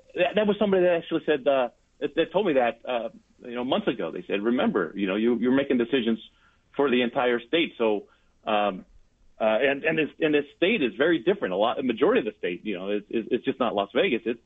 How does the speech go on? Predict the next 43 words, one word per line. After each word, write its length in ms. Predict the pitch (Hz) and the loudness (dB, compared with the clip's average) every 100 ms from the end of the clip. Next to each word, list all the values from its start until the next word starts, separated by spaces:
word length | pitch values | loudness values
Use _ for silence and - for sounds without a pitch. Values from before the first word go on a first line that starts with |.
| - | -8
a 60 | - | -4
lot 260 | 113 123 143 | 0 2 2
of 100 | 110 | 4
rural, 420 | 127 156 113 - - | 4 4 2 -2 -6
uh, 20 | |
out 480 | 113 107 95 107 185 | -2 -2 0 -2 -2
there 160 | 101 85 | -4 -6
that, 160 | 85 - _ _ _ _ - | -8 -12 _ _ _ _ -2
uh, 240 | 104 98 107 | 0 0 0
have 200 | 110 135 | 0 0
different, 440 | - 127 120 110 - | 0 2 0 -2 0
uh, 380 | 110 101 95 - | 2 2 0 -4
ideals, 460 | 113 110 131 135 120 | -2 2 4 4 2
needs, 480 | 113 117 123 160 160 _ _ _ _ - | 2 4 4 2 -4 _ _ _ _ -2
uh, 240 | 113 104 107 - | 2 0 -2 -2
and 240 | 123 117 | 0 0
concerns, 680 | 131 - - 117 190 160 117 - - - | 0 -2 0 2 2 0 -4 -12 -16 -2
uh, 360 | 104 98 95 95 | 2 4 2 2
and 420 | 110 101 95 92 - | 2 2 0 -2 0
you 140 | 113 | 2
gotta 180 | 135 127 | 4 4
remember 420 | 120 117 160 143 | 6 4 4 0
this 200 | 82 85 - | -2 -6 -6
when 140 | 87 | -6
you, 220 | 87 85 98 | -6 -6 -8
when 160 | 98 | -6
you're 100 | 92 | -4
making 280 | 92 87 85 | -4 -4 -4
decisions. 440 | 82 - 85 80 76 _ - - - - | -6 -6 -8 -8 -16 _ -20 -20 -8 -4
But, 200 | 156 143 | -2 0
but 140 | 139 | 2
here's 160 | 175 190 | 4 4
the 60 | |
thing: 200 | - 233 | 2 4
is, 140 | 139 98 _ _ _ - | 2 0 _ _ _ 0
you 120 | 151 | 0
know, 60 | |
people 400 | - 208 180 143 151 | 2 2 2 4 4
only 140 | 170 | 4
know 160 | 160 160 | 4 4
what 160 | 147 | 4
they 80 | 127 | 2
know. 480 | 120 127 202 117 - | 2 2 2 2 -2